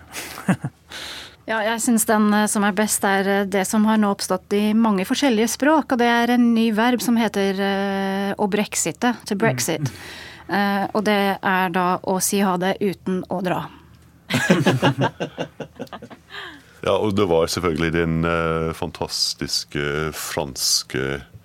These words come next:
Speaker 3: politikeren som kalte katten sin for Brexit, for at hun åpner døren for katten, og katten bare står der og mjauer.
Speaker 1: Ja, nei,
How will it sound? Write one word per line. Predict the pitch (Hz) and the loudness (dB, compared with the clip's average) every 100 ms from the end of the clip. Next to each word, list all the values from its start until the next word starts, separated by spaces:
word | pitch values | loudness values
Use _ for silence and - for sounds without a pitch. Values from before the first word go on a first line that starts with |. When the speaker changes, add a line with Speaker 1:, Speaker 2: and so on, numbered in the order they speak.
| - _ - | -20 _ -8
Speaker 3:
politikeren | 87 65 - - 92 69 | -6 -4 -4 -2 -4 -4
som | - - 82 80 78 | -8 -4 -4 -2 -4
kalte | 76 - 69 - - | -8 -6 -6 -6 -8
katten | - 80 _ - | -8 -8 _ -6
sin | - 85 73 - | -4 -2 -4 -10
for | - - | -12 -8
Brexit, | 71 73 - - 101 - - _ _ - | -4 -4 -4 -4 -2 -6 -12 _ _ -18
for | - 71 | -6 -4
at | 78 | -4
hun | 95 78 | -2 -4
åpner | 65 78 73 | -4 -6 -4
døren | 71 64 69 | -4 -4 -6
for | - | -8
katten, | - 69 - 76 | -6 -6 -6 -10
og | 71 | -6
katten | 71 - 69 | -6 -6 -8
bare | 73 | -6
står | - - 76 85 | -4 -4 -2 0
der | 95 - | -2 -2
og | 90 | 0
mjauer. | 80 73 92 113 - - - - - - - - - - 117 131 95 - | 0 2 0 -2 -8 -20 -20 -20 -20 -20 -20 -20 -20 -14 -6 -6 -6 -2
Speaker 1:
Ja, | 139 | 0
nei, | 127 | 2